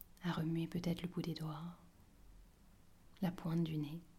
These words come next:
peut-être à faire rouler la tête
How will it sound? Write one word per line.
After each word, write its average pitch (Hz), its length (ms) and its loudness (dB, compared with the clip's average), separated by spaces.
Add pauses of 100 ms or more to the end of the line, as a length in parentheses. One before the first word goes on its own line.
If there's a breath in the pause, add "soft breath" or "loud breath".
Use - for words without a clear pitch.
(2250)
peut-être 175 280 2
à 170 60 2
faire 170 340 0
rouler 175 180 4
la 170 140 6
tête - 480 -4